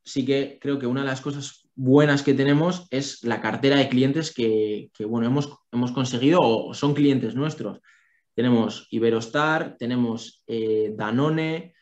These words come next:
tenemos empresas como Irizar, tenemos empresas como la Universidad de Mondragón. O sea, son, son, son clientes potentes. Ahora mismo estamos llevando a cabo un proyecto con L'Oréal París.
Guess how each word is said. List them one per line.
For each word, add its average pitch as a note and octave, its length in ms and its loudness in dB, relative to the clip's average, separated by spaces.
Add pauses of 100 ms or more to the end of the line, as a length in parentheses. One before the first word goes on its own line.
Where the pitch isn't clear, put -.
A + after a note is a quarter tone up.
(160)
tenemos B2 360 -2
empresas A#2+ 340 -6
como A2+ 180 -4
Irizar, D3 640 0
tenemos A#2+ 260 -6
empresas A#2 280 -6
como A2+ 180 -4
la G#2+ 120 -2
Universidad A2 400 -2
de A#2+ 60 2
Mondragón. A2+ 460 0
O - 120 -12 (160)
sea, - 100 -10
son, C#3+ 380 0
son, D3 340 -4
son D#3 200 -4
clientes E3+ 280 2
potentes. C#3 800 -4
Ahora B2+ 240 0
mismo C#3+ 260 0
estamos C#3 300 -2
llevando C3+ 240 -2
a B2+ 80 -4
cabo B2+ 140 -2
un B2 60 -2
proyecto C#3 300 -2
con A#2+ 160 -2
L'Oréal B2+ 380 -2
París. A#2+ 400 -4